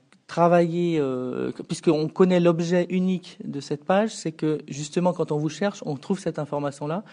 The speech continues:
On a pu l'optimiser à cent pour cent vers cette recherche, pour le référencement naturel. D'autre part, euh, ce que, euh, ce qui se passe, c'est que,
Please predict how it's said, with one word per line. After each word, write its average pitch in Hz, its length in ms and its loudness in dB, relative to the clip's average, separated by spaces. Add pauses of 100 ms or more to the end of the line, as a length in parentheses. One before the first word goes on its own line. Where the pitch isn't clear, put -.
(200)
On 147 100 -4
a 151 80 -2
pu 151 140 -6
l'optimiser 170 840 -2 (300)
à - 80 -4
cent - 180 -2
pour 185 240 -10
cent 196 160 0
vers 156 180 2
cette 185 280 0
recherche, - 500 -8 (340)
pour 135 100 -2
le 139 60 2
référencement 143 460 -2
naturel. 139 400 -6 (1200)
D'autre 165 400 4
part, 160 460 2
euh, 135 200 -2
ce - 160 -14
que, 123 580 -2
euh, - 220 -8
ce - 160 -12
qui - 140 -20
se - 60 -16
passe, 196 180 0
c'est 165 120 -4
que, 139 240 -2